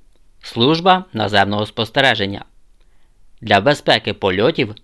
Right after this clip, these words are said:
авіадиспетчерам необхідно знати точне місце перебування кожного літака. Воно показане на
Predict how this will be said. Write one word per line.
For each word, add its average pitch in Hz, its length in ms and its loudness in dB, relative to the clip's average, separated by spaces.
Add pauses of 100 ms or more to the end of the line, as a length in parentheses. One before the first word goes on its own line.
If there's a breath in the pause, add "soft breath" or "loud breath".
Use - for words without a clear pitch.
(240)
авіадиспетчерам 104 1200 0
необхідно 98 600 -4
знати 104 400 0
точне 104 680 0
місце 101 360 -6
перебування 104 760 0
кожного 107 440 -4
літака. 127 460 -4 (1000)
Воно 107 260 2
показане 117 600 0 (140)
на 104 220 -2